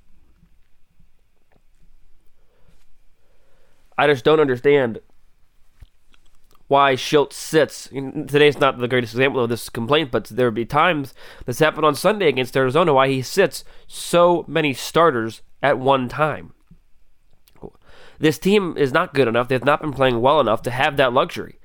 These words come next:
They're only five games above five hundred right now. You gotta play your best. Guys are gonna have to go a day more than they probably should. Just doesn't make any sense to me.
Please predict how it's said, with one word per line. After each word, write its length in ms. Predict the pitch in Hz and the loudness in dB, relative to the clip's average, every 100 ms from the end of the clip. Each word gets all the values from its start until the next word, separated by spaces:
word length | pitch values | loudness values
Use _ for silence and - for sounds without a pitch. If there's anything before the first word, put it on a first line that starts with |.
| - - - | -20 -20 0
They're 100 | 135 | 2
only 160 | 185 | 2
five 360 | 202 - 165 185 | 2 2 0 2
games 220 | 175 190 | 2 0
above 280 | 160 170 175 | 2 2 2
five 220 | 180 180 | 0 0
hundred 260 | 175 240 180 | 0 0 0
right 160 | 104 | -2
now. 260 | 92 90 170 - - - - - - - - - - - - - - - - - - - - - - | -6 -8 -10 -14 -20 -20 -20 -18 -18 -20 -20 -20 -20 -20 -20 -20 -20 -20 -20 -20 -20 -20 -20 -20 -10
You 80 | 135 | 0
gotta 180 | 202 226 | 2 2
play 220 | - 214 | 2 4
your 100 | 202 | 4
best. 500 | 156 240 196 - - - - - - - - - - - | 4 2 -2 -14 -20 -20 -20 -20 -20 -20 -20 -20 -20 -2
Guys 200 | 151 196 | 0 2
are 40 | |
gonna 100 | 208 | 4
have 100 | 202 196 | 2 2
to 60 | |
go 240 | 160 208 202 | 2 2 4
a 100 | 147 | 2
day 260 | 123 160 | 2 2
more 240 | 170 160 160 | 4 4 2
than 80 | 143 | 2
they 120 | 135 | 0
probably 300 | 135 135 123 | 2 2 0
should. 360 | - 123 85 - _ _ - - - _ - - - - - - - - _ - - - - - - - - - - - _ - - _ - - | -2 -2 -2 -10 _ _ -20 -20 -20 _ -20 -20 -20 -20 -20 -20 -20 -20 _ -20 -20 -20 -20 -20 -20 -20 -20 -20 -20 -20 _ -20 -20 _ -20 -12
Just 140 | 143 - | -6 -2
doesn't 220 | 175 165 | 0 0
make 140 | 165 | 0
any 140 | 147 127 | 0 0
sense 340 | - 147 160 | 0 -2 -2
to 80 | - | -10
me. 180 | 92 | -14